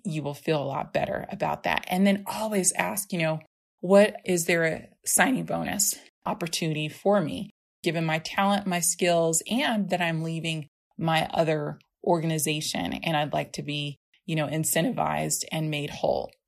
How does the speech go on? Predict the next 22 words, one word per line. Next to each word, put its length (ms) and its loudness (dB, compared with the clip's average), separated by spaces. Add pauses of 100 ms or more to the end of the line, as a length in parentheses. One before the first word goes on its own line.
So 360 6
those 300 6
are 80 4
some 240 0
of 100 0
the 80 -4
things 420 -2
that 200 -2
you 160 -2
can 220 -2
talk 260 -4
about. 320 0 (400)
So 380 6
I 100 10
wanna 200 4
hear 200 0
from 220 2
you 120 2
guys 440 4 (100)
in 160 4
the 80 6
comments 800 2